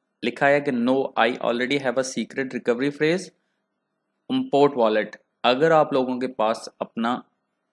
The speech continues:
वॉलेट पहले से क्रिएट है, ये उन लोगों के लिए जो, अ, पुराने यूजर्स हैं, मतलब जिनका, अ, MetaMask वॉलेट अनइंस्टॉल हो गया, उनके पास सीड फ्रेज हैं, तो वो यहाँ पे री-, अ, पुट करके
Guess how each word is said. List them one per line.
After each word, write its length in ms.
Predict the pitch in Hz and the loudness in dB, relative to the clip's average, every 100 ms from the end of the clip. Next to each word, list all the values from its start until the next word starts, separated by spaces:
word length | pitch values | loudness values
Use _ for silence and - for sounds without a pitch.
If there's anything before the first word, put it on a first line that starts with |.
| _ _ 110 | _ _ 4
वॉलेट 300 | 110 117 120 | 6 4 2
पहले 260 | 117 120 | 2 2
से 120 | 117 | 0
क्रिएट 460 | 123 - 110 113 120 | -6 -4 2 4 4
है, 220 | 107 101 - - _ | 0 -4 -14 -20 _
ये 100 | 127 | 4
उन 140 | 160 170 | 6 6
लोगों 260 | 156 156 | 4 4
के 100 | 156 | 2
लिए 220 | 156 156 | 6 6
जो, 480 | 139 135 139 127 - _ 110 | 6 6 6 4 0 _ 2
अ, 200 | 113 113 | 4 4
पुराने 380 | - 127 120 | 4 4 6
यूजर्स 400 | 120 110 107 101 | 4 4 2 0
हैं, 180 | 104 107 _ | -2 -6 _
मतलब 260 | 117 120 123 | -4 -4 0
जिनका, 580 | 127 123 131 120 117 - - _ - | 0 4 6 6 6 -2 -20 _ -4
अ, 320 | 113 117 117 | 0 2 2
MetaMask 540 | 113 113 127 123 123 - | 2 6 8 8 4 4
वॉलेट 220 | 113 117 117 | -2 -2 -2
अनइंस्टॉल 580 | 120 120 117 117 113 | -2 -2 -2 2 2
हो 120 | 110 110 | 2 2
गया, 140 | 110 | 0
उनके 220 | 113 117 | -2 -4
पास 200 | 113 120 | -2 -2
सीड 260 | - 120 117 | 0 -6 -4
फ्रेज 380 | - 113 113 120 | -2 0 0 -4
हैं, 260 | 110 104 _ _ _ | -4 -6 _ _ _
तो 60 | 131 | -2
वो 140 | 135 | 0
यहाँ 240 | 131 123 120 | 2 0 0
पे 240 | 135 131 | 2 2
री-, 320 | 120 123 127 | 2 0 -2
अ, 60 | - - 110 110 107 104 - - - | -4 -4 0 2 2 -2 -6 -14 -6
पुट 140 | - 120 | -6 0
करके 440 | 117 113 135 151 | 0 0 -4 -8